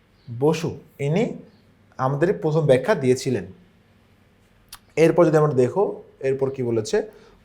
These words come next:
কোন রশ্মির বিকিরণ ব্যাখ্যা করতে গিয়ে দুর্বল নিউক্লিয় বল আবিষ্কৃত হয়? বিটা রশ্মি। বিটা রশ্মি ব্যাখ্যা করতে গিয়ে দুর্বল নিউক্লিয় বল আবিষ-, আ-, আ-, আবিষ্কৃত হয়।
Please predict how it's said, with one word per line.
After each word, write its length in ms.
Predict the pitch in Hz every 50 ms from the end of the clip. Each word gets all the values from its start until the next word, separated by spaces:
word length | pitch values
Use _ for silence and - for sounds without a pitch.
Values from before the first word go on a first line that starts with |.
| _ _
কোন 260 | - 233 254 254 233
রশ্মির 340 | 220 226 226 233 247 233 185
বিকিরণ 400 | 156 175 190 180 - 220 208 202
ব্যাখ্যা 220 | 185 185 190 185
করতে 240 | 190 190 190 190 196
গিয়ে 160 | 175 175 190
দুর্বল 440 | 147 139 170 180 202 202 214 208 202
নিউক্লিয় 320 | 190 190 190 190 196 202 175
বল 120 | 175 175
আবিষ্কৃত 400 | 165 160 160 - - 170 151 165
হয়? 340 | 143 131 131 127 117 98 - - - -
বিটা 220 | - 147 143 151 139
রশ্মি। 360 | 131 117 113 - - - - - _ _ _ _ _ _ _ _ _ _ _ _ _ _ _ _ - _
বিটা 180 | 113 117 135 135
রশ্মি 240 | 135 135 147 143 135
ব্যাখ্যা 180 | 139 139 147
করতে 140 | 147 160 170
গিয়ে 120 | 165 165
দুর্বল 200 | 147 156 156 156
নিউক্লিয় 240 | 151 151 151 156 156
বল 100 | 160 165
আবিষ-, 260 | 165 147 - - - - -
আ-, 240 | - 147 143 143 143 - - - - _ _ _
আ-, 280 | - 135 139 139 123 - - -
আবিষ্কৃত 340 | - 120 147 147 - 175 160
হয়। 260 | 160 156 165 185 240